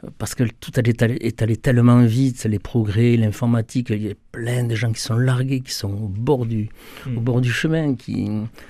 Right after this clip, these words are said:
Speaker 1: Euh, ça va très vite, ça va trop vite. <laughs>
Speaker 2: Hmm.
Speaker 1: Et partout, dans le monde, dans l'Église, ça va trop vite. Et, et donc, on, on perd du monde.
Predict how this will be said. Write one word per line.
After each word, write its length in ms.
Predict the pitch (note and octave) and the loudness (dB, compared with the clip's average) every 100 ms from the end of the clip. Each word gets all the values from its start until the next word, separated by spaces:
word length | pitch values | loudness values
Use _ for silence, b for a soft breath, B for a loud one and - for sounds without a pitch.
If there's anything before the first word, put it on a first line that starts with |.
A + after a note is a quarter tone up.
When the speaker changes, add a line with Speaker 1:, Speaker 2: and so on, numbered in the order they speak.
| B B B - | B B B -16
Speaker 1:
Euh, 380 | - C2 D#2 D2 - | -12 -10 -8 -8 -10
ça 180 | - A2 | -8 -6
va 140 | A2+ | -6
très 360 | - - - D3 | -8 -10 0 2
vite, 220 | C#3+ C#3 | 2 0
ça 80 | C3 | -2
va 100 | A2 | -2
trop 360 | - - A#2+ D#3+ | -4 -8 0 2
vite. 380 | D3+ F3 - A2 | 2 -2 -4 -6
<laughs> 60 | B B B B - C3 - - - - - - - - B B B | B B B B 0 0 -2 -6 -12 -18 -16 -12 -10 -10 B B B
Speaker 2:
Hmm. 60 | C#3 A#2+ A2+ B | -2 -2 -2 B
Speaker 1:
Et 60 | - | -6
partout, 320 | - - G#3 | -6 0 2
dans 100 | C#3 | 4
le 60 | A#2+ | 4
monde, 180 | C#3+ | 4
dans 80 | C#3 B2 | 4 2
l'Église, 340 | B2 C#3+ B2+ B B B | 2 0 -2 B B B
ça 100 | - | -6
va 80 | G#2+ | -4
trop 220 | - - | -4 0
vite. 320 | B2 C3 - - - | 2 2 -2 -10 -8
Et, 460 | F#2 - - G2+ | -8 -8 -6 -4
et 40 | G2+ | -2
donc, 240 | A2+ C3+ A2+ | 0 0 0
on, 260 | G2 - F2+ | -4 -8 -8
on 140 | G2 | -6
perd 240 | F#2+ A2+ G#2 | 0 0 2
du 80 | F2+ | 0
monde. 300 | E2+ F2 | -2 -6